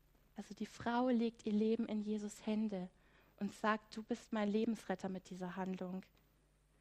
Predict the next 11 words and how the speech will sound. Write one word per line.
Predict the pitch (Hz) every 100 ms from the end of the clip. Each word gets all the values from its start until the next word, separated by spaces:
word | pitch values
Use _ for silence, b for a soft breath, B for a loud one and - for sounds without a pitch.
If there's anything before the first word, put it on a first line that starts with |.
| B B B B
Und | 233 214
Simon, | - 269 285 269 277 285 - _ _ _ _ _ _ _
da | -
lesen | 214 233 240
wir | 240
jetzt, | 220 -
dass | 208
er | -
ein | 226
Selbstgespräch | 214 226 220 - 180 170 - 185 175 -
führt. | - 180 175 -